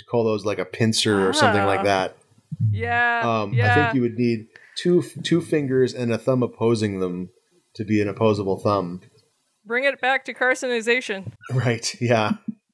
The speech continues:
Speaker 2: So you're, you're saying you need more than one finger for the thumb to oppose for it to be a thumb?
Speaker 1: Well, I mean, now, nowadays, a thumb is just,
Speaker 2: <laughs>
Speaker 1: it's the
Speaker 2: Thumb's just a
Speaker 1: finger that
Speaker 2: guy.
Speaker 1: we have that's the stubbiest and has one less knuckle than the rest.
Speaker 2: Uh-huh.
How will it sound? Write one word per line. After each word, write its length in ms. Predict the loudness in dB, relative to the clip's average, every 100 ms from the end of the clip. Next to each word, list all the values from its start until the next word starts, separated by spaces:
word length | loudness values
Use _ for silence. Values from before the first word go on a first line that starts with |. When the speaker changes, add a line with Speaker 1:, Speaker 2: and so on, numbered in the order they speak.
| _
Speaker 2:
So 160 | -6 0
you're, 140 | 0
you're 160 | 0 -4
saying 340 | 0 0 0
you 140 | -4
need 180 | -4 -6
more 320 | -4 0 0
than 280 | 0 -2 -2
one 220 | -2 -2
finger 640 | -4 -6 -4 -2 -2 -4 -10 _ -12
for 160 | -4 -2
the 120 | 0
thumb 180 | 0 -2
to 140 | -2
oppose 340 | -2 0 -2 -2
for 100 | -4
it 80 | -2
to 40 |
be 100 | -2
a 40 | 0
thumb? 380 | 0 -2 -4 -16 -6
Speaker 1:
Well, 480 | 0 2 2 -2 -8 _ -20 -6
I 100 | -2
mean, 340 | 0 2 0 -4 -12 -10
now, 360 | -2 0 0 0
nowadays, 640 | -2 0 0 0 -2 -2 -6
a 40 | -2
thumb 260 | 0 2 0
is 160 | -4
just, 460 | 0 2 2 0 -4
Speaker 2:
<laughs> 500 | -6 -6 _ _ -6
Speaker 1:
it's 220 | -2 2
the 60 | 4
Speaker 2:
Thumb's 160 | 4 4
just 120 | 2
a 20 |
Speaker 1:
finger 160 | 2 2
that 60 |
Speaker 2:
guy. 200 | 2 2
Speaker 1:
we 60 | 0
have 420 | 0 2 0 -2
that's 220 | -6 -2
the 80 | 0
stubbiest 880 | 0 0 -4 -2 2 2 2 0 -2
and 80 | -2
has 180 | 0 0
one 220 | 0 2
less 240 | 2 2
knuckle 320 | 0 0 0 0
than 120 | 0
the 60 | 2
rest. 460 | 2 0 -8 -16 -20 -20 _ -8
Speaker 2:
Uh-huh. 420 | -4 0 0 -2